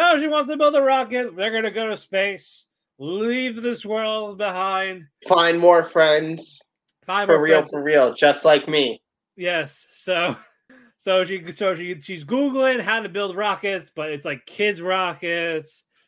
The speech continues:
Speaker 1: science projects rockets,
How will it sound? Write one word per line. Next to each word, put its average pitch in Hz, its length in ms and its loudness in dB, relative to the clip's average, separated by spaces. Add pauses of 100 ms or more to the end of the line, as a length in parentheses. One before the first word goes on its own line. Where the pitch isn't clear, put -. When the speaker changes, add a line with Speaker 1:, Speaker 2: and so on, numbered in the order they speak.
(120)
Speaker 1:
science 180 580 -6
projects 160 540 -6
rockets, 151 880 -8